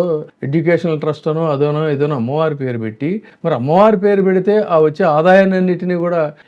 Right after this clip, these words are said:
ఎక్కువ భాగం అమ్మవారికి ఇవ్వాలి కదా? కాదు. కానీ విపరీతమైనటువంటి ఫీజులు పెంచి ముక్కు, ఆ, వసూలు చేసుకొని దాన్ని ఏ ప్రభుత్వాలు వచ్చినా కూడా ఎక్స్‌టెండ్ చేసుకుంటూ వెళ్ళటం, ఈ రకమైనటువంటి తంతు తతంగం జరుగుతుంది. దానికి సంబంధించినటువంటి వివరాలు మరొక వీడియోలో నేను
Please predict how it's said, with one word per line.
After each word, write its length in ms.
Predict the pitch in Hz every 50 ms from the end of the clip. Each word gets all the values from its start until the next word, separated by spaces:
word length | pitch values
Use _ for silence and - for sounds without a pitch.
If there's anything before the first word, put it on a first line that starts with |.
| - -
ఎక్కువ 260 | 160 151 180 208 202
భాగం 300 | 180 190 196 190 185 185
అమ్మవారికి 460 | 160 156 170 185 196 190 190 175 165
ఇవ్వాలి 260 | 165 160 160 156 156
కదా? 200 | 147 151 147 143
కాదు. 440 | 143 - 156 156 151 139 113 101 101 -
కానీ 320 | 160 165 190 214 240 285 269 _ - -
విపరీతమైనటువంటి 920 | 117 - - 147 180 214 262 226 226 240 240 233 226 220 196 208 202 185 185
ఫీజులు 420 | - - 190 196 185 196 190 180
పెంచి 340 | 170 170 165 160 156 151 165
ముక్కు, 300 | 165 160 151 151 - 160
ఆ, 540 | 147 147 143 143 135 135 131 135 135 135 139
వసూలు 260 | 143 135 165 160 156
చేసుకొని 520 | 151 143 143 143 - 143 139 139 139 143 143 - - - - - -
దాన్ని 420 | 143 185 196 202 196 185 180 165
ఏ 120 | 151 175 214
ప్రభుత్వాలు 640 | 214 214 214 208 202 214 214 214 214 202 190 190
వచ్చినా 340 | 190 185 185 - 180 180 170
కూడా 260 | 165 165 165 160 143
ఎక్స్‌టెండ్ 400 | 143 - - - 220 220 214 196
చేసుకుంటూ 420 | 190 175 165 - 170 160 151 156 151
వెళ్ళటం, 500 | 143 143 143 143 139 143 139 135 135 143 _ _ _ -
ఈ 140 | 160 185 190
రకమైనటువంటి 680 | 190 196 190 202 202 202 196 196 180 190 185 175 165
తంతు 440 | 165 - 165 160 160 147 175 160 151 151
తతంగం 380 | 143 139 151 147 147 143 143
జరుగుతుంది. 560 | 131 131 127 127 120 123 123 120 123 156 202 202 - - -
దానికి 380 | 143 175 190 226 247 247 220 208
సంబంధించినటువంటి 840 | - 214 208 208 202 202 196 190 180 185 170 170 160 165 160 147
వివరాలు 500 | 143 143 143 139 139 135 135 139 196 269 - _ _ - 240
మరొక 320 | 226 220 226 220 214 190 196
వీడియోలో 440 | 185 185 180 165 165 156 151 151
నేను 280 | 143 143 139 139 170